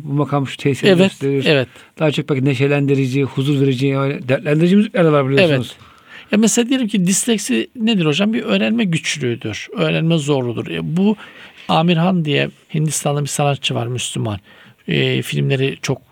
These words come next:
Speaker 2: yüksek puanlıdır yani. Dünyada en çok film, izlenen filmler arasında yer alıyor. Bir tanesi şey,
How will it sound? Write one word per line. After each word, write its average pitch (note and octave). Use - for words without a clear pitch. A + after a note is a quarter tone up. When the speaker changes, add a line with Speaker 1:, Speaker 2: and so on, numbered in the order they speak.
Speaker 2:
yüksek D3+
puanlıdır A#2+
yani. B2+
Dünyada D3
en C#3
çok -
film, E3
izlenen C3+
filmler C#3
arasında C3
yer A#2
alıyor. F#3
Bir E3+
tanesi E3
şey, C#3